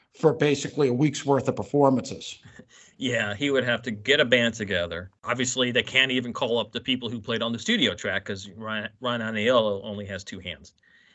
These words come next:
Speaker 2: And so to put, to put the band together, get them to, to learn, you know, fifteen songs, maybe twenty songs to play,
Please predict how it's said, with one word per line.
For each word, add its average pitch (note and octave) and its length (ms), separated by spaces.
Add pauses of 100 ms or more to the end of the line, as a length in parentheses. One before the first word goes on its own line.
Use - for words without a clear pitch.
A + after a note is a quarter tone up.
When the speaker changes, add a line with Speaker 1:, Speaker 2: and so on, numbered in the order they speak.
(260)
Speaker 2:
And G2+ 200
so A2 200
to G#2 100
put, D#3 320 (300)
to A2+ 180
put - 240
the - 60
band C#3 260
together, A#2+ 480 (220)
get F3+ 180
them D#3+ 200
to, B2+ 340
to B2 180
learn, A2+ 460
you G#2 120 (600)
know, F#2+ 80
fifteen A#2+ 440
songs, G2+ 640
maybe G#2 220
twenty G2+ 320
songs G2 480
to - 80
play, G2+ 460